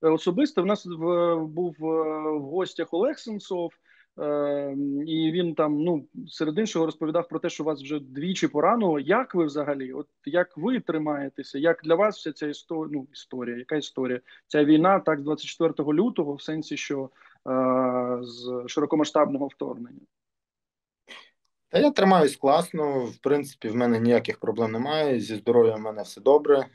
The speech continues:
Speaker 2: е, я повністю боєздатний, е, я командир роти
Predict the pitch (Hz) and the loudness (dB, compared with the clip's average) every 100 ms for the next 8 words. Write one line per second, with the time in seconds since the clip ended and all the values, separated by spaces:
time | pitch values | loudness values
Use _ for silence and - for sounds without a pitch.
0 | _ 107 95 92 95 104 - 120 110 - | _ -18 -14 -12 -2 0 2 0 0 -4
1 | 101 104 101 98 131 - 131 117 _ _ | -2 4 4 4 2 2 -4 -10 _ _
2 | _ - _ _ 98 92 95 92 113 123 | _ -20 _ _ -6 -4 -4 0 2 4
3 | 131 117 117 117 117 165 170 139 120 | 4 4 6 6 6 4 2 -2 -4